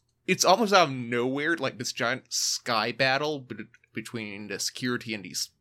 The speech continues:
massive fleet of pirates. Pulls some Han Solo kind of stuff. It's a really fun and interesting little arc. The second arc, uh, Hard Targets, was way better than the first one, in my opinion,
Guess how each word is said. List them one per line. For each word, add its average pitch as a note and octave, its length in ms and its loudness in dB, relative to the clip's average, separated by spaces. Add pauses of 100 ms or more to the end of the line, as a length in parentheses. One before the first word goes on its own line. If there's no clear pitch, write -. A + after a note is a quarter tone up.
massive A2+ 400 -4
fleet - 280 -8
of - 160 -16
pirates. B2+ 580 -4 (480)
Pulls F3 160 0
some C#3 120 -8
Han C#3 240 0
Solo C3+ 440 -2
kind B2+ 200 -4
of A#2 60 -4
stuff. C3+ 240 -2 (280)
It's A#3 140 0
a A#3 80 4
really G3 400 2
fun D3+ 400 -2
and A#2 220 -4
interesting B2 540 -6
little G2+ 280 -6
arc. B2 280 -2
The B2+ 80 -4
second E3 440 -2
arc, C3+ 300 -2
uh, G2 140 -4
Hard B2 320 -4
Targets, A#2 400 -6
was - 180 -10
way G#2+ 120 -4
better G2+ 220 -4
than F2+ 140 -18
the F2 80 -20
first - 380 -8
one, C#3 120 -6
in D3 80 -12
my D3+ 200 -10
opinion, E3+ 440 -10